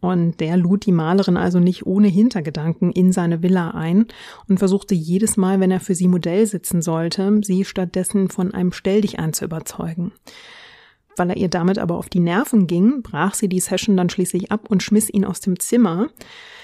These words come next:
Gabriele D'Annunzio vergnügte sich daraufhin mit seiner Haushälterin in unmittelbarer Nähe zu Tamara de Lempickas Zimmer, in der Hoffnung, dass sie die beiden hören würde.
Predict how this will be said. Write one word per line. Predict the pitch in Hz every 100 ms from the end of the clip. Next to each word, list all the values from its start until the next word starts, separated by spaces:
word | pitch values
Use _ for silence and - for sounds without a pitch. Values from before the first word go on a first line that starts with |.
| - - _ _ -
Gabriele | 196 190 190 202
D'Annunzio | 185 185 180 240 - 220 214
vergnügte | - 180 190 233 -
sich | 190 190
daraufhin | 208 185 190 - - 190 190 185 -
mit | 185 -
seiner | 175 175 -
Haushälterin | 180 330 - 170 165 175 160 170 226 - -
in | 202 208
unmittelbarer | 202 214 226 185 180 175
Nähe | 170 170 185
zu | 180 - 180
Tamara | - 175 160 165 170
de | 175
Lempickas | 165 - - - 160 -
Zimmer, | - 208 196 196 226
in | - 208
der | 220 170
Hoffnung, | 202 202 185
dass | 180 -
sie | 185
die | 170
beiden | 175 170 165
hören | 190 220 240 180 160
würde. | 160 165 175